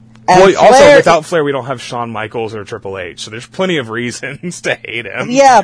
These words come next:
Speaker 1: but,
Speaker 2: on that
Speaker 1: I mean,
Speaker 2: level.
Speaker 1: I, I mean, the whole thing of it is, like, everything that it constitutes good wrestling comes from the fact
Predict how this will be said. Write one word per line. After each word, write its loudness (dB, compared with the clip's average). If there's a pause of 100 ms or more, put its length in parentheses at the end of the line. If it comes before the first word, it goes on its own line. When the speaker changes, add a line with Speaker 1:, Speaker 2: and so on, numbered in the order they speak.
Speaker 1:
but, -2
Speaker 2:
on 0
that 2
Speaker 1:
I -2
mean, -4
Speaker 2:
level. -10
Speaker 1:
I, 0
I 0
mean, -4 (160)
the 0
whole 2
thing 0
of -2
it -4
is, -2
like, 0 (260)
everything 0
that 2 (240)
it -2
constitutes -4 (460)
good 4
wrestling 2 (240)
comes -2
from -6
the -6
fact 0